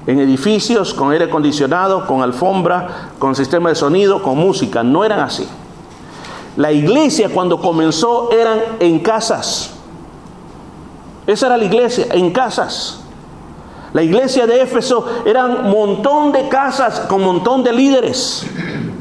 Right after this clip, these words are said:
Cuando Pablo va y predica, le predica a los líderes, los reúne en un hall que,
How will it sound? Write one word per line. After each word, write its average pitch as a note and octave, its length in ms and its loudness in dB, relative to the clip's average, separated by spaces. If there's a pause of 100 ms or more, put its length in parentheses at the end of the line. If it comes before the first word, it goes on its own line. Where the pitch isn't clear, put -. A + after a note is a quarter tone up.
(460)
Cuando F#3 340 0
Pablo C4 360 2
va C4 240 2
y A#3 120 0
predica, A#3+ 800 0
le F3+ 140 2
predica B3 420 2
a - 20 2
los G#3 160 2
líderes, A#3+ 360 4
los G3+ 140 2
reúne A3 640 2
en E3+ 60 4
un A3 240 4
hall C4 520 0
que, E3+ 360 2